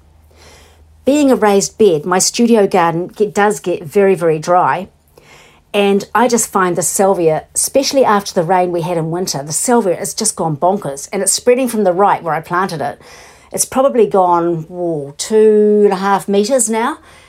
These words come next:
And I don't mind if it goes the full ten metres and covers that, fills in that whole garden.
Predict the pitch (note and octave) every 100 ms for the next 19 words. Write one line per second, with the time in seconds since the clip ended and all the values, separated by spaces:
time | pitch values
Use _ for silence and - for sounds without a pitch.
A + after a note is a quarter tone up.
0 | - G#3 A3 C4 B3+ A#3 F#3+ G3+ G#3+ F3
1 | - F#3 F3+ - D#3 A#3+ B3+ A#3+ C4 B3+
2 | A3 A3+ G3+ E3 F3 - G#3 G#3+ G3+ F#3+
3 | - - C4 B3+ A3+ A#3 F3 E3+ E3+ -
4 | F#3 G#3 G3+ F#3 F3 C3 D3